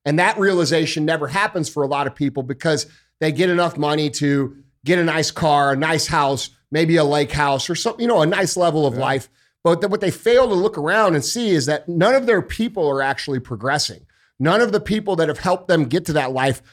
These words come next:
Speaker 1: are actually creating meaningful careers because they've made the standard about them and not everybody else,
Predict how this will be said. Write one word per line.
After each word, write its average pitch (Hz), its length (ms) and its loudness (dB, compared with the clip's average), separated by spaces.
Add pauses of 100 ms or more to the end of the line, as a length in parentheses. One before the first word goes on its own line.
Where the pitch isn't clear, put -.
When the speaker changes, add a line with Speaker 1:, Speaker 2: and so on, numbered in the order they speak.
(140)
Speaker 1:
are 160 180 0
actually 170 520 0
creating 151 680 0
meaningful 156 600 4
careers 131 560 0 (240)
because 147 380 0
they've 180 280 2
made 180 320 0
the 143 60 -4
standard 180 480 -2
about 127 340 -6
them 180 340 0 (220)
and 139 160 -2
not 160 200 2
everybody 143 480 0
else, 147 280 0